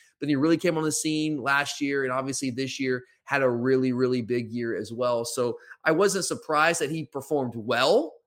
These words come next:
but for him to run a four three seven forty-yard dash, I cannot sit here with a straight face and tell you I saw that coming. Now, if he would have pulled out, like, a four four five, four four six seven, something like that, yeah, I'm like, "Okay, that sounds about right." But four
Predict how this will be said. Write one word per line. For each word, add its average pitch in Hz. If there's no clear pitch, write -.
but 151
for 185
him 202
to 202
run 196
a 143
four 202
three 220
seven 185
forty-yard 165
dash, 160
I 147
cannot 170
sit 190
here 170
with 156
a 147
straight 156
face 147
and 127
tell 135
you 127
I 127
saw 123
that 117
coming. 101
Now, 175
if 170
he 240
would 233
have 160
pulled 208
out, 175
like, -
a 135
four 175
four 175
five, 160
four 160
four 160
six -
seven, 156
something 160
like 151
that, -
yeah, 359
I'm 156
like, 190
"Okay, 302
that 269
sounds 233
about 156
right." 127
But -
four 302